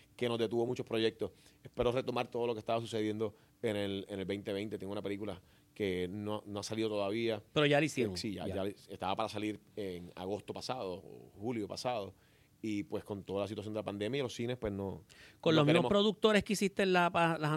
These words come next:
Speaker 2: anteriores?
Speaker 1: Caribbean, Caribbean Films en Caribbean, eh, Caribbean Cinemas en República Dominicana.
Speaker 2: Ok.
Speaker 1: Digo que es la misma gente aquí también en Puerto Rico. Eh,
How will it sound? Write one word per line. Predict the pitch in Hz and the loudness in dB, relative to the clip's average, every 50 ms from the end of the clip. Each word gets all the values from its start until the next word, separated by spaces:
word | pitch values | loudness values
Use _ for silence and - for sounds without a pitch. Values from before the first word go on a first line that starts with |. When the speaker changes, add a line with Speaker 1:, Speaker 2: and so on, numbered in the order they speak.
| 156 151 160 | 2 2 2
Speaker 2:
anteriores? | 160 156 147 | 4 6 6
Speaker 1:
Caribbean, | 117 113 107 110 113 117 120 113 95 | 6 6 6 6 4 4 2 0 -2
Caribbean | 117 113 110 104 110 117 107 | -4 -4 -2 0 -2 -2 -2
Films | - 156 151 156 147 - | -2 -2 -2 -2 -2 -4
en | 113 107 | -4 -4
Caribbean, | 104 101 98 95 101 104 107 107 101 - - _ - | -2 -2 -2 -2 -2 -2 -4 -6 -8 -12 -16 _ -12
eh, | 95 87 | -12 -10
Caribbean | - 101 101 98 98 98 | -6 -4 -4 -4 -4 -4
Cinemas | - 113 107 104 113 110 110 | -4 -2 -2 -2 -2 -4 -4
en | 98 | -6
República | 90 98 90 95 98 98 | -6 -6 -6 -4 -4 -2
Dominicana. | 98 95 98 95 87 87 87 85 - _ _ - - - - _ _ _ _ | -2 -2 -4 -6 -6 -8 -10 -14 -18 _ _ -20 -20 -20 -20 _ _ _ _
Speaker 2:
Ok. | 107 98 - - | -6 -6 -4 0
Speaker 1:
Digo | - 180 127 | 2 2 4
que | 117 | 4
es | 110 | 4
la | 117 | 4
misma | 131 123 113 | 4 4 2
gente | 120 120 113 110 | 2 2 2 0
aquí | 101 113 | 0 2
también | 104 104 110 113 107 | 0 0 0 0 -2
en | 98 | -4
Puerto | 90 104 92 - | -6 -8 -8 -6
Rico. | 95 101 104 92 90 - - _ _ _ _ _ _ _ - | -6 -6 -6 -8 -10 -14 -18 _ _ _ _ _ _ _ -8
Eh, | 98 92 85 73 64 55 50 - 60 57 | -6 -6 -6 -8 -10 -14 -14 -16 -18 -20